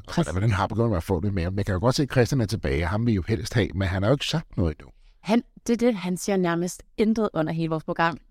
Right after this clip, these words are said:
Speaker 3: Men jeg havde sådan en mavefornemmelse. I hvert fald de sidste ti minutter, tænkte jeg, at Christian kommer med et bud. Og det er fordi, et, da han spørger ind, så er jeg meget konkret i forhold til, "Nå, hvad for et system bruger I lige nu?"
Speaker 2: Mm.
Speaker 3: Og så kan jeg se, at han sidder og tager noter hele vejen igennem i sin bog. Og jeg tænker, hvis han skriver ned,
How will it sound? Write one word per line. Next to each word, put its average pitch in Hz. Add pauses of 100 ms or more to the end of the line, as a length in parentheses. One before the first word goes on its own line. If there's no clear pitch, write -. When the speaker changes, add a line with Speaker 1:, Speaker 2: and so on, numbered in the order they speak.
Speaker 3:
Men 190
jeg 214
havde 233
sådan 220
en 196
mavefornemmelse. 175
I -
hvert 208
fald 220
de 220
sidste 247
ti 254
minutter, 196
tænkte 180
jeg, 180
at -
Christian 175
kommer 170
med 165
et 160
bud. 165 (460)
Og 196
det 208
er 214
fordi, 202
et, 247
da 226
han 196
spørger 165
ind, 220
så -
er 190
jeg 180
meget 170
konkret 175
i 185
forhold 165
til, 170
"Nå, 170
hvad 170
for 185
et -
system 254
bruger 214
I 214
lige 214
nu?" 208
Speaker 2:
Mm. 160 (240)
Speaker 3:
Og 202
så 208
kan 214
jeg 196
se, 202
at 190
han 190
sidder 180
og 180
tager 185
noter 180
hele 180
vejen 165
igennem 165
i 165
sin 165
bog. 165 (160)
Og 165
jeg 170
tænker, 180
hvis 175
han 180
skriver 226
ned, 180